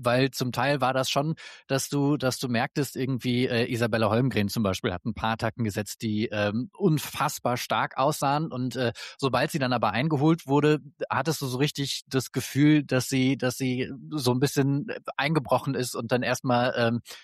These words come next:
ja, gesagt hat, „Gut, ne, dann, dann, äh, schone ich mich jetzt und, äh, gehe wieder hinten dran und guck erstmal, dass ich hier nicht, nicht abgehängt werde als Nächste.“ Ähm, von daher, äh,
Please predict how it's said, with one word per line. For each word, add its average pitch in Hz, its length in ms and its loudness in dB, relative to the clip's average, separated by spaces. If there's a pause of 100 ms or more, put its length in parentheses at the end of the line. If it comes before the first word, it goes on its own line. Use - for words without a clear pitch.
ja, 113 200 0
gesagt 110 240 -2
hat, 123 100 0
„Gut, 123 220 0
ne, 135 120 4
dann, 123 300 2
dann, 120 280 0
äh, 120 360 4
schone 156 260 2
ich - 120 -2
mich 131 140 0
jetzt 131 260 -2
und, 123 240 -2
äh, 120 180 2
gehe 120 140 -2
wieder 123 140 2
hinten 127 240 0
dran 131 180 0
und 123 80 -4
guck - 180 -4
erstmal, 123 320 0
dass 110 160 0
ich 123 120 -4
hier 123 160 2
nicht, 117 340 -6
nicht 113 220 -4
abgehängt 92 440 -4
werde 95 200 0
als 95 220 -8
Nächste.“ 101 360 -2 (560)
Ähm, 113 460 0 (180)
von 117 220 -2
daher, 117 480 2
äh, 113 240 2